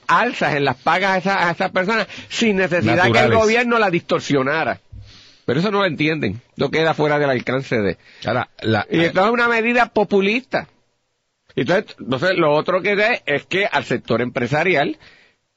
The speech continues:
Speaker 1: le alteras también el esquema y le conllevas unos costos.
Speaker 2: En el lado privado, que
Speaker 1: En
Speaker 2: no
Speaker 1: el
Speaker 2: tiene que ver
Speaker 1: lado
Speaker 2: con el gobierno,
Speaker 1: privado,
Speaker 2: pero lo
Speaker 1: por
Speaker 2: expliqué.
Speaker 1: eso.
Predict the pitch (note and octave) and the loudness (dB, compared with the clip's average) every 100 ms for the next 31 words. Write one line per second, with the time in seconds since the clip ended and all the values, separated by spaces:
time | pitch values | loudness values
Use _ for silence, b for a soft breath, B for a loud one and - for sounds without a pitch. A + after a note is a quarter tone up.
0 | _ C3 C3 B2+ G#2+ - C3 D3 D#3+ F3 | _ 0 2 0 -2 -2 0 0 -2 -2
1 | D3 D3+ F3+ F3+ D#3+ - E3+ G3+ A#3 G3 | 0 0 0 0 -2 -2 -2 0 0 0
2 | D3+ - C3 B2 C#3 C#3+ E3 D#3+ E3+ G3+ | 0 0 0 2 2 2 2 -2 0 0
3 | A3+ G#2 F#2+ G#2+ D#3+ D#3+ F#3+ A3+ - - | 2 2 2 2 2 2 2 2 2 2
4 | E3+ E3+ E3+ E3+ E3+ D#3 E3 - G#3+ G#3+ | 2 2 2 2 2 4 4 2 2 2
5 | C#3 C3+ C#3+ G3+ B3 G#3 F3 | 2 2 0 2 0 0 -2